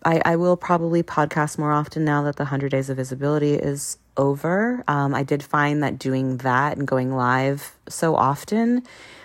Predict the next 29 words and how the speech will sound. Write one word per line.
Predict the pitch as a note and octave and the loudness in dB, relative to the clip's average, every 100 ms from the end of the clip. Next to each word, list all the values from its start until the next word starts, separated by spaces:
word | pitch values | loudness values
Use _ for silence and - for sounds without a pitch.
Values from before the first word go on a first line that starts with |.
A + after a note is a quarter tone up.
| - | -16
kind | - E3 D3+ | -4 0 2
of | C3+ | 0
took | - D#3+ - | -2 -4 -2
the | - | -6
place | - - A#2+ B2+ - - | -2 0 2 0 -4 -2
of | B2+ A#2+ A#2+ - | -2 0 -2 -6
the | A2+ | -8
podcast | - A#2+ A2 - - - - | -4 -4 -4 -4 -4 -4 -12
thing. | - B2+ A2 - - | -8 -6 -4 -6 -6
And | C3 B2+ B2 B2+ - - - - - | -4 -2 -4 -6 -16 -20 -20 -18 -2
also, | E3 - G#3 | -2 0 0
I | |
don't | G3+ - D3+ D3 - | 0 -2 -2 -2 -6
just, | D3 - D3+ | -10 -8 -6
I, | D3 | -6
I | D3+ | -4
usually | D#3 D#3 E3 | -4 -4 -6
don't | D#3 D3 - | -6 -8 -10
have, | C#3+ D3 C#3+ C#3 C#3 - - _ _ _ _ _ - - - - - | -10 -8 -6 -6 -8 -14 -20 _ _ _ _ _ -20 -20 -20 -6 2
I | |
don't | G#3+ | 4
know. | D#3+ - | 4 4
We'll, | A#3+ - - | 4 6 4
we'll | C4 | 4
see | - A3+ | 4 4
how | F#3 | 6
it | E3+ - | 4 4
goes. | C#3 A2+ - - | 2 4 0 0
I, | C#3+ E3 E3 E3 E3 | 0 2 2 2 0